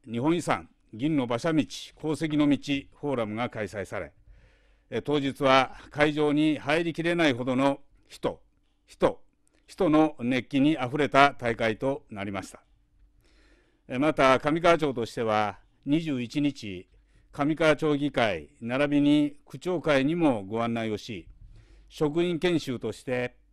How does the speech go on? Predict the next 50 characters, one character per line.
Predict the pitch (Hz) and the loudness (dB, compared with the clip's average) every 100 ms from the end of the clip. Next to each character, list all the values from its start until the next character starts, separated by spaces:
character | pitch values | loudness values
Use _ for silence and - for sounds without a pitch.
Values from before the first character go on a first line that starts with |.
| _ _ | _ _
兵 | - 160 | -4 0
庫 | 160 151 | 2 2
県 | 139 101 78 - | 0 -2 -10 -18
文 | 110 143 165 | -12 -4 0
化 | 165 | 2
財 | 156 151 147 139 | 4 6 4 0
課 | 117 101 87 - 92 80 | -4 -4 -4 -12 -20 -18
村 | 107 123 165 | -10 0 0
上 | 175 170 | 2 -2
参 | 156 175 135 | 0 0 0
事 | 139 | -2
を | 139 | -4
迎 | 95 104 | -4 -6
え、 | 80 - _ _ _ - - - | -6 -10 _ _ _ -20 -20 -8
歴 | 123 170 | -4 -4
史 | 160 165 | -4 -4
文 | 165 151 | 0 0
化 | 147 | 4
を | 165 | 4
生 | 135 | 2
か | 139 | 0
し | 117 | -4
た | - 131 - | -2 -2 -2
ま | 117 131 | -4 -4
ち | 156 | -4
づ | 165 | -8
く | 160 | -4
り | 156 | -6
講 | 147 151 | -2 2
演 | 151 | 2
会 | 117 110 104 | 2 -2 0
を | 135 143 - | 0 -2 -6
開 | 117 110 | -8 -8
催 | - 123 131 - | -4 -4 -2 -4
い | |
た | 104 | -6
し | 95 | -10
ま | 95 | -12
し | - | -16
た。 | - _ _ - - - - - - - _ _ _ - | -20 _ _ -20 -20 -20 -20 -20 -20 -20 _ _ _ -12
え、 | 113 110 | -8 -6
引 | 135 | -6
き | 170 | -8
続 | 160 151 | -8 -8
き、 | 143 151 147 - _ _ _ | -4 -4 -4 -10 _ _ _
県 | - 160 120 - - - | -2 0 0 -4 -20 -20
関 | - 147 151 | -4 0 0
係 | 143 143 | 0 -2
市 | - | -2
町、 | 156 98 | -2 -2